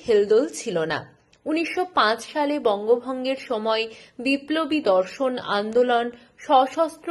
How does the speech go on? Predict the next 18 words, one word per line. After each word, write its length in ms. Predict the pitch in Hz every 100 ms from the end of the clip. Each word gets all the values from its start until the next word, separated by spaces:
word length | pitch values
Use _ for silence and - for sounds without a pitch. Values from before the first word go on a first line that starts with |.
| 320
বিপ্লবের 600 | 214 214 214 240 240 240 233
কথা 360 | 180 175 - 240
বিপ্লবীরা 640 | 220 196 202 202 208 208 202 202 - _
চিন্তা 440 | - 277 269 269 233
করেন। 380 | 165 156 160 151 - _ _ _
স্বদেশী 540 | - 262 226 254 - 285 -
আন্দোলনের 680 | 220 220 240 254 247 247 226
ব্যর্থতা 600 | 190 165 - 262 262 269 277 - - -
বাংলার 460 | 247 240 262 262
স্বাধীনতাকামী 1000 | 269 - 240 233 285 294 294 294 285 269 277
দেশপ্রেমিক 800 | 214 214 254 - 254 254 254 254 202
যুব 200 | 185 190 226
সমাজকে 580 | 233 254 254 254 - 247 247 - _
সশস্ত্র 680 | - 294 247 254 320 311 - 330
বিপ্লবের 580 | 262 220 180 208 208 214 220
পথে 320 | 196 175 175 254
ঠেলে 300 | 247 175 156
দেয়। 240 | 170 151